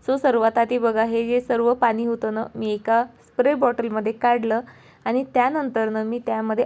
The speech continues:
अर्धा चम्मच हळद आणि थोडंसं विम जेलसुद्धा टाकलं. पण ती क्लिप आहे ना, इथे माझ्याच्यानं डिलीट झाली असेल किंवा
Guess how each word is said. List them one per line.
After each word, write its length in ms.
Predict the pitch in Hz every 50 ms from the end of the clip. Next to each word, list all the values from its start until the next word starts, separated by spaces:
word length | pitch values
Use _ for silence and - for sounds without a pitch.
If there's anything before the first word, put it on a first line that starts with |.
| - -
अर्धा 300 | 233 226 208 208 233 247
चम्मच 440 | 247 247 240 233 233 233 240 240 - - -
हळद 380 | 247 240 285 311 302 262 254 254 - - - - - - _ -
आणि 180 | - 247 262 269 -
थोडंसं 440 | 302 285 277 285 294 285 - 311 302 - _ -
विम 360 | - 233 247 277 294 302 285
जेलसुद्धा 600 | 233 254 262 247 254 254 - 254 214 208 220 240
टाकलं. 380 | 247 247 254 240 - - 226 220
पण 220 | 220 - 254 254
ती 220 | 254 254 - 320 330
क्लिप 300 | 320 311 277 269 262 247
आहे 100 | 226 220
ना, 140 | 220 226 233 - -
इथे 340 | 233 202 - 240 233 240 -
माझ्याच्यानं 500 | - 226 214 202 202 226 226 220 226 214
डिलीट 300 | 214 226 214 220 247 233
झाली 280 | 240 285 285 269 254 262
असेल 320 | 262 254 262 254 233 247 247
किंवा 400 | - 240 226 240 240 240 247 247